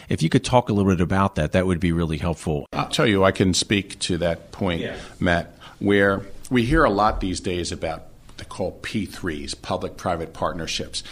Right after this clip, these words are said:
Speaker 2: And that could take many forms, but what it's mostly referring to when they're portraying a P three now is generally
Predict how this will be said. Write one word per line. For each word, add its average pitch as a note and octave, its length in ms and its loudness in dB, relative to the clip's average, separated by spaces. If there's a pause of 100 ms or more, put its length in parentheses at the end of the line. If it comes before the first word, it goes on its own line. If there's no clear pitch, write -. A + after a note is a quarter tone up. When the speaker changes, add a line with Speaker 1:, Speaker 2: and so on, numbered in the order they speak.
(240)
Speaker 2:
And A2+ 80 4
that F3 140 4
could - 120 0
take A2+ 220 -2
many G2+ 240 0
forms, F2 500 -2
but G2+ 220 -2
what G#2 140 2
it's G2+ 180 -2
mostly A#2 380 0
referring G2+ 560 0
to G#2 420 -2 (300)
when F2+ 220 -4
they're E2 100 -2
portraying F2+ 560 -2
a F2 60 -4
P F#2+ 240 -6
three F#2+ 180 -4
now F2+ 360 -2 (260)
is F2+ 160 -4
generally F#2+ 640 0